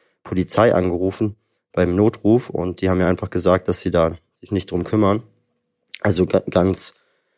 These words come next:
komische Zustände einfach, wenn man so denkt, okay, wenn irgendwas passiert, dann ruft man die Polizei an, aber hier helfen die halt in bestimmten Situationen nicht.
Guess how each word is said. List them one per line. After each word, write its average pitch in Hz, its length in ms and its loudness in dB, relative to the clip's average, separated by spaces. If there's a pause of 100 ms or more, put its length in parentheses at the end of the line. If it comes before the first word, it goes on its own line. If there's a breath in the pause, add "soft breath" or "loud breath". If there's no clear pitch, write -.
(180)
komische 104 400 2
Zustände 92 560 0
einfach, 85 400 0
wenn 87 100 0
man 87 140 0
so - 120 -12
denkt, 92 300 0
okay, 95 340 0
wenn 85 200 -2
irgendwas 90 340 -4
passiert, 95 380 0
dann 95 80 2
ruft 90 180 -8
man 90 80 -2
die 87 80 -4
Polizei 90 540 0
an, 101 200 2
aber 90 200 -2
hier 90 320 0 (120)
helfen 92 420 0
die 85 180 -2
halt 87 240 -2
in 85 80 -4
bestimmten 85 480 -8
Situationen 87 680 -2
nicht. 101 280 0